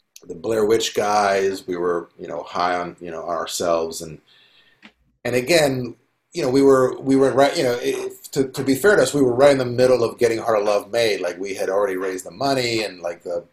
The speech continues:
you know, it was on its way to be made. So it was literally like, "Stop making this movie that you've been wanting to make for a long time,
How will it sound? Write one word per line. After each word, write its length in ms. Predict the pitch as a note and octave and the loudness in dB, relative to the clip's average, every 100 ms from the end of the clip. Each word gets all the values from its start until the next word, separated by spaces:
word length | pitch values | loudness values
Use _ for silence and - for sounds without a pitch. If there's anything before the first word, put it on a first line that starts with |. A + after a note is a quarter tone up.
| - | -14
you 80 | G2+ | -10
know, 100 | F2 | -6
it 140 | G#2 | -6
was 420 | G#2+ G2+ - - _ - | -6 -8 -10 -12 _ -4
on 160 | B2 | -2
its 160 | A2+ - | -2 -2
way 100 | A#2+ | -4
to 60 | |
be 100 | A2+ | -4
made. 300 | G2 B2+ A#2+ | -4 -4 -4
So 100 | - | -2
it 60 | A2 | -4
was 140 | A2 | -2
literally 320 | B2 D#3 C3+ A2+ | 2 2 2 0
like, 180 | G#2+ | -4
"Stop 380 | - D3+ D#3 D#3 | -6 -2 -2 -2
making 300 | C3+ C#3+ C#3 | -4 -4 -4
this 160 | A#2+ B2 | -6 -6
movie 280 | B2 C3+ A#2+ | 0 2 2
that 80 | |
you've 140 | A2 G#2 | -2 -6
been 140 | G#2 | -6
wanting 280 | A2+ A#2+ G#2+ | -4 -6 -6
to 20 | |
make 420 | G#2+ A2+ A2+ - - - _ | -4 -2 -4 -8 -20 -20 _
for 140 | - G2+ | -4 0
a 60 | |
long 260 | G#2 A#2 A2+ | 4 4 2
time, 540 | C3 C3 G#2+ F#2 F#2+ | -2 0 0 -4 -10